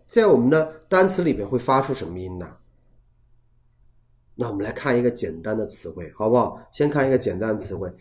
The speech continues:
OK，啊，看一个简单词汇，C A K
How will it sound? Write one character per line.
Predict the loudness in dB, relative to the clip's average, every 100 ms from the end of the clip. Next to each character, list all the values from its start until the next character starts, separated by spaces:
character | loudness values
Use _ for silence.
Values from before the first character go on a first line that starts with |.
| _ -10
OK， | 0 2 0 -4 -16
啊， | -14
看 | -2 2
一 | 2
个 |
简 | 2 2
单 | 0 0
词 | -2
汇 | -2 -4
，C | -6 -4 0 0 2 0 -4 -6 -12 _
A | 4 6 6 4 2 -2 -14 -20
K | -20 -6 0 2 4 2 0